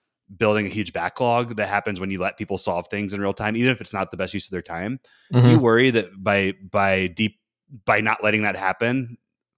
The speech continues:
Speaker 1: like it's happened historically, that you're gonna have this huge buildup of bugs that could take away from long-term project, uh, proactive work later?
Speaker 2: So hopefully no, and here's why. The point of this exercise is not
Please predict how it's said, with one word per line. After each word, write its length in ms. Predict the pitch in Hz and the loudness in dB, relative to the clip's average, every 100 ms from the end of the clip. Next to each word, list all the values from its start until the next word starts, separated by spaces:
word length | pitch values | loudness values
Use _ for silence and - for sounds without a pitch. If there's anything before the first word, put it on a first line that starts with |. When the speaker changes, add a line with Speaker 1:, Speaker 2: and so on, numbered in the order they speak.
| 107 | -6
Speaker 1:
like 160 | 107 - | -6 -4
it's 180 | 107 - | -6 -2
happened 280 | 101 104 | -4 -4
historically, 500 | 101 - 95 101 123 | -8 -4 -2 -2 0
that 160 | 117 110 | -2 -2
you're 140 | 98 | -2
gonna 180 | 95 98 | -2 -4
have 240 | 90 98 90 | -4 -4 -4
this 180 | 95 | -4
huge 280 | - 101 78 | -4 -4 -2
buildup 280 | 90 90 92 | 0 2 0
of 160 | 87 - | -4 -6
bugs 500 | 82 95 120 - - - - - | -4 -4 -4 -6 -8 -16 -10 -4
that 120 | 170 | 0
could 220 | 123 113 | 0 2
take 160 | 113 104 | 0 0
away 240 | 92 95 | 0 0
from 400 | 95 92 92 87 _ _ 113 | 0 -4 -4 -6 _ _ -8
long-term 360 | 98 95 98 | -8 -6 -8
project, 640 | 90 92 85 104 110 - - | -4 -4 -2 -4 -4 -8 -12
uh, 300 | 101 101 98 101 | -4 0 0 -2
proactive 380 | 117 98 - 113 | -2 -2 -2 -4
work 300 | 110 117 - | -2 -4 -4
later? 340 | 101 101 139 - _ _ _ _ _ _ _ _ | -6 -4 -6 -8 _ _ _ _ _ _ _ _
Speaker 2:
So 160 | - 151 | 2 4
hopefully 400 | 202 - 202 151 | 4 4 0 2
no, 260 | 131 107 | 0 0
and 160 | 117 131 | -2 -2
here's 260 | 151 139 120 | 0 0 0
why. 300 | 95 85 123 _ _ _ - | -2 -2 -8 _ _ _ -4
The 100 | 156 | -2
point 300 | - 214 247 | 2 4 2
of 140 | 190 | 2
this 400 | 165 160 - - 170 | 2 2 -2 -4 -4
exercise 520 | 135 147 127 113 117 | -2 -2 0 0 -2
is 180 | 139 117 | -6 -2
not 500 | 131 147 165 - | 2 4 2 -2